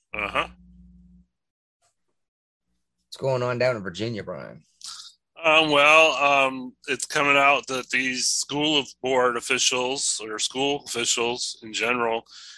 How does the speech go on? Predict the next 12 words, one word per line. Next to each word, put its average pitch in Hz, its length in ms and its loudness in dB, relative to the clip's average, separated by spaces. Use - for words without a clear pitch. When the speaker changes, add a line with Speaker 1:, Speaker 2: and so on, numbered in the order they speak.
Speaker 1:
could 151 120 2
actually 143 320 4
face 139 280 2
criminal 147 320 -2
charges 139 720 2
for 127 560 2
the 120 60 -4
way 127 140 0
they 123 160 -2
handled 123 540 -6
the 113 100 -4
rape 120 440 2